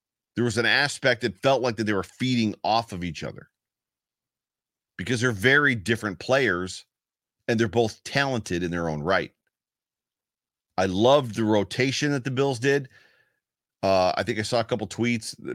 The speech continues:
People were just like, "Where's Devin at? Why is he not playing?" And I was like, "What?" It's not about that. It's not, it's not, I hope gone are the days of the backup running back gets one series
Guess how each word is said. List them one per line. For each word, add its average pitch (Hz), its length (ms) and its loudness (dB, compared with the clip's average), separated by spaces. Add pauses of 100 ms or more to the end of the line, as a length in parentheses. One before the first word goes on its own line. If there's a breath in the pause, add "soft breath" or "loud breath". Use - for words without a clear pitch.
People 107 160 -4
were 110 60 0
just 101 160 -6
like, 87 120 -2
"Where's 101 300 0
Devin 107 280 2
at? 67 180 -4
Why 85 160 2
is 104 100 -2
he 113 80 0
not 107 200 -2
playing?" 104 340 -2
And 76 100 -6
I 85 40 -2
was 87 120 -6
like, 85 140 -8
"What?" 76 200 -2 (500)
It's 98 240 -8
not 117 180 2
about 117 320 2
that. 98 140 0
It's 95 300 -4
not, 131 280 2
it's 113 260 -6
not, 127 240 2 (1500 soft breath)
I 123 160 4
hope 127 460 2 (100)
gone 135 340 4
are 143 60 4
the 127 120 -2
days 120 520 0
of 104 540 0 (460)
the 101 100 -2
backup 127 520 2
running 123 300 0
back 110 280 2
gets 107 240 -4
one 113 400 0
series 104 640 0